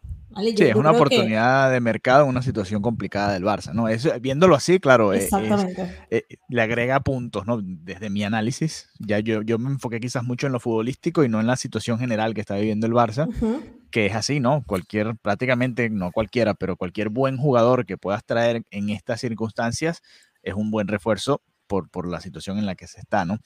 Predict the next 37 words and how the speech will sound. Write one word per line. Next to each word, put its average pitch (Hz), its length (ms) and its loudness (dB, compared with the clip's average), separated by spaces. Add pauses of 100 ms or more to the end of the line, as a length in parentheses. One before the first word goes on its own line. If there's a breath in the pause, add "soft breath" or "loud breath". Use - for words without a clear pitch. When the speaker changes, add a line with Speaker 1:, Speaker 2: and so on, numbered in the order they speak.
(500 loud breath)
Speaker 1:
Y 285 160 4
si - 120 8
eso 233 160 6
Speaker 2:
Eh, 277 40 4
Speaker 1:
representa 277 680 2
que 202 100 -6
tienes 226 260 -2
a 262 40 -2
este 240 180 -2
buen 247 140 4
jugador, 247 600 4
que 208 100 -4
lo, 202 260 -2
lo 214 260 0
puedes 214 260 0
agarrar 240 340 0
en 214 120 -4
estas 208 200 -8
buenas 233 260 -2
condiciones, 247 800 -2 (340 loud breath)
y 247 120 6
esto 254 300 2
te 262 140 -2
sirve 262 600 2
para 202 260 -2
liberar 208 440 0
tu 254 120 -2
masa 247 240 -4
salarial 247 640 2
con 202 180 -2
alguno 226 480 2
que 208 120 -4
no 202 360 -10
venga 240 280 -2
a 240 60 -4
ser 247 220 2
crucial 247 720 0